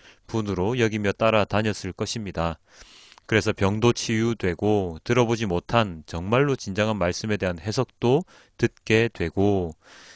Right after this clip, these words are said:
그리고 성전을 정화하시는 모습을 보면서 어쩌면 가슴 후련한 뭔가 통쾌한 마음도 들었을지도 모릅니다. 그래서, 그래서 그들이 바라는 것은 무엇이었을까요? 아마도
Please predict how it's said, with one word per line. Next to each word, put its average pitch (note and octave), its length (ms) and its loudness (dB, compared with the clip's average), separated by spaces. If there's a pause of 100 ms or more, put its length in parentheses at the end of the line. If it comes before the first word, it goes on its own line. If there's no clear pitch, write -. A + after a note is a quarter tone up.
(120)
그리고 A2 260 2
성전을 D3 460 6
정화하시는 A2+ 500 2
모습을 G#2 420 -2
보면서 G2 400 -2
어쩌면 C#3 500 0
가슴 C3 340 0
후련한 C3 440 0 (520)
뭔가 B2+ 680 4 (140)
통쾌한 D#3+ 640 2
마음도 G2+ 680 -4 (280)
들었을지도 - 540 -2
모릅니다. F#2 440 -8 (520)
그래서, C#3 360 4 (1300)
그래서 D3 560 4
그들이 C#3+ 400 4
바라는 G2 340 0
것은 F2 240 -8
무엇이었을까요? G2 1400 -2 (840)
아마도 G2 560 2